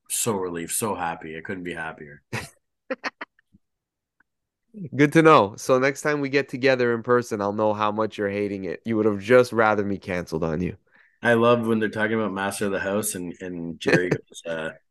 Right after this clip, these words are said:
Speaker 1: uh, you know, "Schumann went mad from that." And then <laughs> George goes, "Artie Schumann from Camp Hatchapee?"
Speaker 2: <laughs>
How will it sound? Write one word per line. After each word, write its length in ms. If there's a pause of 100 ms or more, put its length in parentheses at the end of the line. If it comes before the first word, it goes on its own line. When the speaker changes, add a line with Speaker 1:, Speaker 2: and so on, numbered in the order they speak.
(640)
Speaker 1:
uh, 300
you 140
know, 100
"Schumann 460
went 180
mad 320
from 160
that." 300
And 80
then 180
<laughs> 320
George 240
goes, 140 (100)
"Artie 260
Schumann 460
from 200
Camp 280
Hatchapee?" 720 (240)
Speaker 2:
<laughs> 160